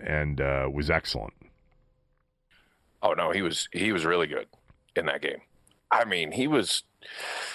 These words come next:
Speaker 2: I think the Green Bay game, he, he was not really, I think he was, like, a, had a hundred and twenty yards or something like that in the Green Bay game.
Speaker 1: Yeah, that was, that, that was a big Terrell
Speaker 2: He had
Speaker 1: Davis
Speaker 2: that touchdown
Speaker 1: game.
Speaker 2: run, though.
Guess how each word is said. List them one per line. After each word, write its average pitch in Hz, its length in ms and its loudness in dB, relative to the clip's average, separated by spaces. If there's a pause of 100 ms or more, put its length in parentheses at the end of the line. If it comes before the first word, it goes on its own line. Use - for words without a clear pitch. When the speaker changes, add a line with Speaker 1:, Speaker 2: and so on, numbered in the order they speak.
(160)
Speaker 2:
I - 100 2
think 139 180 2
the 101 100 2
Green 107 320 2
Bay 98 180 4
game, 78 300 -2
he, 69 140 -2 (400)
he 85 80 -2
was 78 260 -4 (320)
not 104 260 4
really, 82 240 0
I 95 220 2
think 113 140 0
he 92 80 -2
was, 78 120 -2
like, 78 140 2
a, 82 240 2
had 98 140 4
a 76 60 2
hundred 113 180 4
and 90 120 -2
twenty 104 220 2
yards 90 380 4
or - 40 -8
something 71 400 -6 (760)
like - 140 0
that 78 260 0 (100)
in - 100 -2
the 78 60 0
Green 76 220 -4
Bay 87 160 2
game. 67 100 -6 (640)
Speaker 1:
Yeah, 104 180 4
that 98 160 4
was, 85 320 2
that, 101 240 2
that 104 100 6
was 92 140 2
a 82 60 0
big 80 440 4
Terrell 82 300 4
Speaker 2:
He 139 80 4
had 143 140 6
Speaker 1:
Davis - 180 2
Speaker 2:
that 147 120 4
touchdown 76 240 0
Speaker 1:
game. 73 60 -4
Speaker 2:
run, 69 160 2
though. - 180 -2